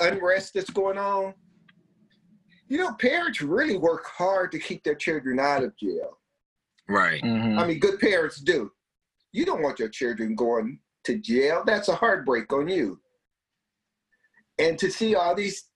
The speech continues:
Speaker 1: people being arrested, I mean, come on, you, you do the cur-,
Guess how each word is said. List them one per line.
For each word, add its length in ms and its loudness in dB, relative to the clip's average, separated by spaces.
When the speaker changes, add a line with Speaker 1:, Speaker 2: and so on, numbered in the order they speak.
Speaker 1:
people 320 -2
being 300 0
arrested, 640 -2
I 80 2
mean, 200 0
come 220 0
on, 280 2
you, 100 -4
you 460 -4
do 180 4
the 100 -2
cur-, 340 2